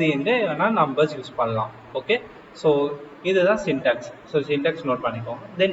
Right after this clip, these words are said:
டேட்டா டைப்ஸ். So, டேட்டா டைப்ஸ்னா என்னன்னா, நம்ம யூ-, ஸ்டோர் பண்றோம்ல வேல்யூ, அந்த டேட்டா என்ன மாதிரியான டேட்டான்னு சொல்றது தான் டேட்டா டைப்.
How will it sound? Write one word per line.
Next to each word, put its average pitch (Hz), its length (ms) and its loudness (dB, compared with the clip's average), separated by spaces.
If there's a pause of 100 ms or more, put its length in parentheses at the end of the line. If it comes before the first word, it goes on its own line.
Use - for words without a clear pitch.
டேட்டா 160 260 6
டைப்ஸ். 117 240 -4 (120)
So, 233 80 0 (120)
டேட்டா 269 220 4 (120)
டைப்ஸ்னா 170 340 -4 (100)
என்னன்னா, 110 400 -4 (720)
நம்ம 196 240 8 (460)
யூ-, 220 120 -6 (180)
ஸ்டோர் 330 360 6
பண்றோம்ல 170 340 6 (120)
வேல்யூ, 135 260 4 (420)
அந்த 160 140 4 (160)
டேட்டா 170 380 6 (580)
என்ன 262 140 4 (120)
மாதிரியான 196 420 4 (120)
டேட்டான்னு 190 420 6
சொல்றது 131 400 2
தான் 262 120 4 (120)
டேட்டா 160 320 4
டைப். - 200 -6